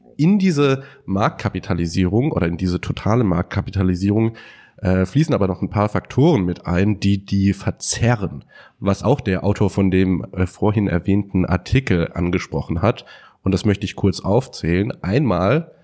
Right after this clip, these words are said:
ist das Problem, dass viele Kryptowährungen über Bitcoin getauscht werden. Das heißt, wenn ich mir Ethereum kaufen, okay, Ethereum ist vielleicht ein bes-, schlechtes Beispiel,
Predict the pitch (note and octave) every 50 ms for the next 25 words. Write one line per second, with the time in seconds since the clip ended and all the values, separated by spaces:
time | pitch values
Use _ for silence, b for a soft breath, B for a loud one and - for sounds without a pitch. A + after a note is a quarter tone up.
0 | b b b b b b b _ _ C3 C3 C3+ - A#2 - - - - G2+ E2
1 | G2 F#2 F2+ G2+ A2 C3+ E3 F3 C#3 A#2 G#2 A2 A2 - - - - - - E3
2 | E3+ F3+ E3 D#3 - - D3+ - - B2 G#2+ A2 A2 G2+ G#2+ G#2+ G#2+ G#2 G#2+ G2
3 | - _ A2 A2 G#2 A2 G#2 G2 - - - G#2 - - - - F#2+ F#2 F#2 F#2
4 | F2+ - - - E2+ F2 - - - D#2 D2+ - - - - B B B B B
5 | B G2 F#2 B2+ C3 F3+ - - B2 B2 A#2+ - B2+ B2 G2+ G#2 G#2 - - E3
6 | G3 G#3+ F#3 C#3+ G#2 G2 F2+ - F#2 F#2+ - - - - F#2 - - - - -
7 | - E2+ - - A2 G#2 F#2+ F2+ F2+ E2 - - E2 E2 D#2+ - - E2 G2 G#2
8 | - - _ - - - A2+ - - G#2+ - - G2 G2 G2 - G2+